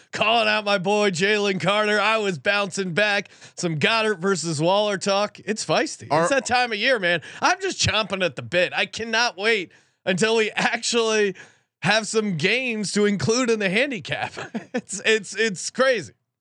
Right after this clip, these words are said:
Speaker 2: I, I, I, I will say this with the, the hamster wheel never stopping. And like I said, I,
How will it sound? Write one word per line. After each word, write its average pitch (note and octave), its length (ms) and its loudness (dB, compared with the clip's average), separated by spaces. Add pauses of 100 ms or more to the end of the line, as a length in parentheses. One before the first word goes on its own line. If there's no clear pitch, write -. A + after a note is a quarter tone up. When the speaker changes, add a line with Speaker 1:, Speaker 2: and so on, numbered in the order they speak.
(200)
Speaker 2:
I, C#3+ 160 0 (100)
I, D3+ 320 0
I, B2+ 560 0 (220)
I B2+ 100 2
will D#3 180 2
say B2+ 280 -2
this - 500 -10
with A2+ 320 -4
the, A2+ 640 -2 (720)
the B2 120 0
hamster D3 500 0
wheel B2+ 300 0
never G2+ 280 -2
stopping. A2+ 680 -4 (440)
And D3 120 0
like F3+ 120 2
I E3+ 100 2
said, B2+ 260 -2
I, B2 240 -4